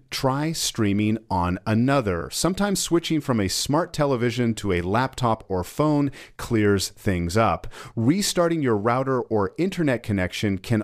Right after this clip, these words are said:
also solve streaming errors. And if none of that works, the last step is contacting YouTube, Television, or N F L support directly,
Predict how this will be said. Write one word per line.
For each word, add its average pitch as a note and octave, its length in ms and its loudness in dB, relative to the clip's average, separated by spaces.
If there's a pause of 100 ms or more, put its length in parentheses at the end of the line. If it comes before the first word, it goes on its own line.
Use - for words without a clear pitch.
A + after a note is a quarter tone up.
also A#2+ 420 2
solve E2 640 0
streaming E2 680 -2 (100)
errors. F2 600 -2 (400)
And E3 140 4
if D#3 160 0
none F3+ 240 2
of A#3+ 100 -2
that F#3+ 240 -2
works, D3 640 -2
the B2 180 2
last C#3+ 420 -2
step F#2 520 -2
is A#2 180 0
contacting A#2+ 880 0
YouTube, E3 800 0
Television, B2+ 840 0
or A2 300 2
N A#2 120 0
F A#2+ 220 -4
L G#2 140 2
support G2 640 -2
directly, F#2+ 640 0